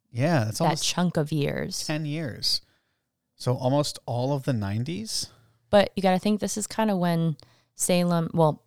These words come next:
Speaker 2: malls are becoming a big thing.
Speaker 1: Yeah, yeah.
Speaker 2: And that's partially why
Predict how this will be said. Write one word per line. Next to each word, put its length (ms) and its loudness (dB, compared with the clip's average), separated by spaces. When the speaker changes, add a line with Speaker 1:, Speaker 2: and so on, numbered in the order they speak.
Speaker 2:
malls 1000 0
are 120 2
becoming 420 0
a 60 2
big 200 0
thing. 520 2
Speaker 1:
Yeah, 100 -12
yeah. 220 -6
Speaker 2:
And 160 2
that's 200 2
partially 560 0
why 600 0